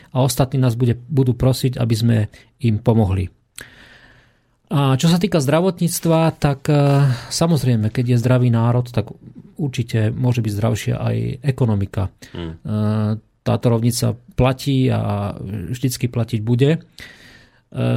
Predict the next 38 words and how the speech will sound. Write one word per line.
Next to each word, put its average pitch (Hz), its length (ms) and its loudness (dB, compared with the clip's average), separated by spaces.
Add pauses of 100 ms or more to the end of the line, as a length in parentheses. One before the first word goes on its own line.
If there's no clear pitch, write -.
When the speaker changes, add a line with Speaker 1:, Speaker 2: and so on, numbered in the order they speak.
(440)
Speaker 1:
možno 160 400 0 (160)
by 143 240 -4
niekoho 156 360 0
mohlo 151 200 2
napadnúť, 143 540 0
že 139 220 0 (440)
aj 131 180 0
u - 140 0
nás 156 240 2
sú - 240 -2
tieto 120 240 0
veci 113 260 0
aktuálne 127 680 2
a 143 100 0
mali 123 220 2
by 120 120 2
sme 117 140 2
sa 131 140 0
im 123 120 2
venovať. 120 420 2
Koniec 123 240 2
koncov 123 320 2
zaznievajú 120 580 2
také 123 260 0
témy, 127 580 2 (300)
že - 120 -2
sa 123 140 2
im 117 80 4
treba 117 260 0
venovať, 120 420 2
okrem 117 240 -2
toho 107 200 -2
ešte 107 160 -4
školstvo. 143 560 0 (1400)
Len 139 160 2
treba 185 240 2
povedať, 139 640 2
že 131 160 2